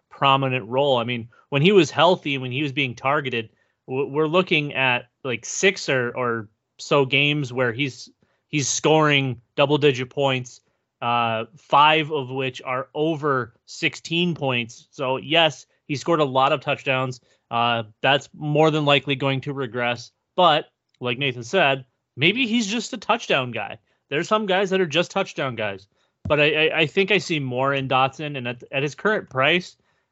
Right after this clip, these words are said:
and with a decent amount of target share a-, at this stage in his career. Obviously, he is only a rookie, so things are probably going to get better. I, I would hope that they're going to get better. Uh,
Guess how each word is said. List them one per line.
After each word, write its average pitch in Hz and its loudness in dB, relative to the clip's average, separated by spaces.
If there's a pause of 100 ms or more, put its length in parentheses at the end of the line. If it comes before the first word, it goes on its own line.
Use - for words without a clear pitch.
(240)
and 131 -2
with 135 -2 (260)
a 143 0
decent 170 -2
amount 139 2
of 107 -6 (120)
target 160 0
share 113 -2 (200)
a-, 143 -6
at 120 -2
this 151 0
stage 139 2
in 123 -4
his 113 -6
career. 110 -6 (180)
Obviously, 147 -4
he 143 4
is 175 6
only 156 -2
a 120 0
rookie, 127 0
so 117 0 (120)
things 156 0 (720)
are 117 -2 (360)
probably 190 2
going 226 2
to 233 -6
get 226 0
better. 240 4
I, 147 0
I 139 0
would 139 0
hope 160 0
that 196 -4
they're 208 0
going 214 2
to 214 -8
get 208 2
better. 233 0 (400)
Uh, 139 4